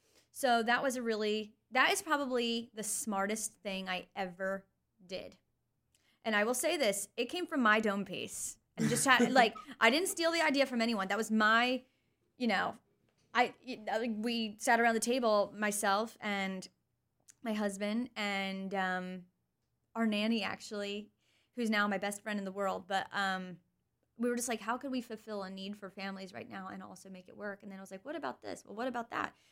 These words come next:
Speaker 1: And then, like, between the three of us, we came up with this phenomenal idea. Um, so we navigated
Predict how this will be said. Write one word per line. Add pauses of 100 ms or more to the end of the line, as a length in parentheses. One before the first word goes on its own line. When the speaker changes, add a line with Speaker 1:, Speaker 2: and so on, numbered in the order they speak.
(140)
Speaker 1:
And
then,
like,
between
the
three
of
us,
we
came
up
with
this (140)
phenomenal
idea. (440)
Um, (380)
so
we
navigated